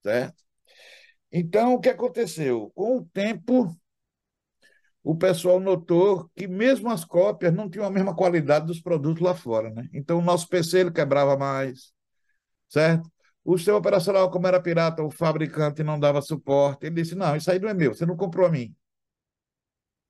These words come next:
Isso aí quem vai dar suporte. E, e como o cara não fez o seu operacional, copiou, então ele também não sabia dar suporte. Ah, ah, olha, é, tem muita, tinha, tinha coisa boa.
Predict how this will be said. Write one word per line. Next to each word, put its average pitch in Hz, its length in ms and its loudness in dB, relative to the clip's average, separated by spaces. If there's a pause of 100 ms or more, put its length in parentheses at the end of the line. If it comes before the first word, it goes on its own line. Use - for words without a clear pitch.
(1500)
Isso 165 180 -6
aí 170 120 0
quem 196 140 2
vai 185 140 4
dar 170 160 2
suporte. 165 460 -2
E, 165 360 -4
e 170 60 -10
como 262 180 2
o 269 60 -4
cara 190 220 2
não 247 180 0
fez 185 580 -4
o 147 140 -8
seu 143 160 -6
operacional, 135 420 -2
copiou, 147 540 0 (640)
então 180 200 2
ele 196 80 -2
também 208 260 0
não 220 100 -4
sabia 160 320 -2
dar 139 140 -2
suporte. 127 360 -6
Ah, 175 240 -2
ah, - 80 -12
olha, 185 360 0
é, 156 140 -10 (720)
tem 247 120 2
muita, 269 400 0
tinha, 226 400 -6 (640)
tinha 269 280 0
coisa 254 360 2
boa. 170 640 2